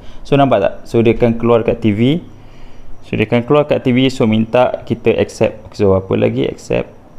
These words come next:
Right, so kita tunggu jap. So dia akan tunggu.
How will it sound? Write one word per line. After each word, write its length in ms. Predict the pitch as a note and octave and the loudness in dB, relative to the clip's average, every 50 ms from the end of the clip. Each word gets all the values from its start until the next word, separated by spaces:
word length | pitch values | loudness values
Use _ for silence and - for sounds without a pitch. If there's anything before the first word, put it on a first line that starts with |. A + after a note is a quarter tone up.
| - - - - - - - - - - - - - - - - - - - - - - - - - - - - - - - - - - - - - - - - - - - - - - - - - - - - - - - - - | -18 -16 -16 -16 -16 -16 -16 -16 -18 -18 -16 -16 -14 -14 -14 -14 -14 -14 -18 -18 -20 -20 -20 -20 -20 -16 -18 -16 -14 -14 -16 -14 -16 -16 -18 -20 -20 -18 -18 -18 -16 -14 -14 -12 -10 -10 -10 -10 -10 -12 -14 -14 -14 -14 -14 -12 -12
Right, 160 | G2+ F2 - - | -10 -10 -10 -10
so 160 | - A#2+ A#2+ B2+ C3+ C#3 C#3 C#3 C#3 C#3 C#3 C#3 C3+ - | -6 -2 0 0 2 2 2 4 4 4 2 0 0 -4
kita 80 | - - | -8 -6
tunggu 320 | - G#2+ A2+ A#2 B2 B2 | -2 -2 0 2 2 4
jap. 320 | A#2+ D3+ F3+ - - - - - - - - - - - - - - - - - - - - - - - - - - - - - - - - | 4 4 4 2 0 -8 -18 -20 -20 -20 -20 -20 -20 -20 -20 -20 -20 -20 -20 -20 -20 -20 -20 -20 -20 -20 -20 -20 -20 -20 -20 -20 -20 -10 -4
So 80 | - A#2 | -4 -2
dia 160 | A2 A2+ A2+ | -2 -2 -4
akan 80 | B2+ - | -6 -6
tunggu. 280 | - G#2+ A2 A#2+ C3+ | -4 -2 -2 0 -2